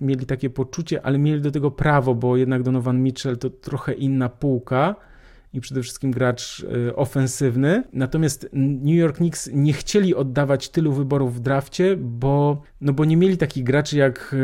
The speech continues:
y, Mobley, Garland czy Jarrett Allen, że oni dopiero budują, a gdyby oddali te wybory w drafcie, to mieli takie, mieliby takie poczucie, że zostali z Jalenem Brunsonem, Dowan-, Donovanem Mitchellem i znów na przykład utknęli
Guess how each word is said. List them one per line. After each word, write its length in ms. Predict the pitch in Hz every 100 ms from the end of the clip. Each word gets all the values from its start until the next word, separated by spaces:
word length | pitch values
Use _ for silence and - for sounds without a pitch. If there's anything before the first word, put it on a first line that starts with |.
| 131
y, 20 | 127
Mobley, 520 | 131 135 123 135 127
Garland 460 | 123 123 123 120
czy 140 | 110 120
Jarrett 240 | 120 117 -
Allen, 540 | 117 113 123 170 165 -
że 220 | 127 139
oni 200 | 156 160
dopiero 260 | 151 156 147
budują, 760 | 120 135 143 147 156 190 226 - - _
a 80 | 127
gdyby 380 | 117 131 143 160
oddali 520 | 143 127 127 156 156
te 120 | 143
wybory 320 | 131 135 151 131
w 40 |
drafcie, 320 | 131 165 -
to 80 | 147
mieli 140 | 147
takie, 200 | 139 143
mieliby 380 | 143 139 151 147
takie 180 | 147 139
poczucie, 420 | 139 - 160 160 151 147 143 143 135
że 380 | 131 117 139 139
zostali 360 | 139 - 143
z 120 | 131 135
Jalenem 380 | 139 147 143
Brunsonem, 420 | 135 139 131 151 139
Dowan-, 360 | 139 135 135
Donovanem 480 | 131 139 139 147 143
Mitchellem 460 | 135 131 151 147 143
i 140 | 139
znów 400 | 117 131 165 156
na 100 | 147
przykład 300 | - 143 147
utknęli 680 | 147 - - 143 139 139 135